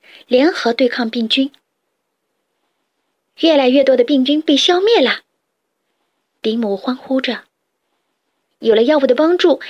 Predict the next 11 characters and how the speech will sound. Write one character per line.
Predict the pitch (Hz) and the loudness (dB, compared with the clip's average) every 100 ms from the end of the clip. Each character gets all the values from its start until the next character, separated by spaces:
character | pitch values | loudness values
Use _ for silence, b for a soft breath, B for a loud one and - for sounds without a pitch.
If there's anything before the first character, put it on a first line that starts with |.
| B | B
一 | 254 | -2
定 | 294 539 | 0 2
能 | 339 | 2
打 | 285 262 | 2 0
胜 | - 262 | 0 2
仗 | 302 262 | 2 0
的。” | 226 214 _ _ _ _ _ _ _ _ _ _ _ _ _ _ _ _ _ _ _ _ - | -4 -8 _ _ _ _ _ _ _ _ _ _ _ _ _ _ _ _ _ _ _ _ -8
就 | - | -6
在 | 349 285 | -4 -4
这 | 269 262 | -2 -2
时， | 220 - 220 247 | -2 -4 -4 -4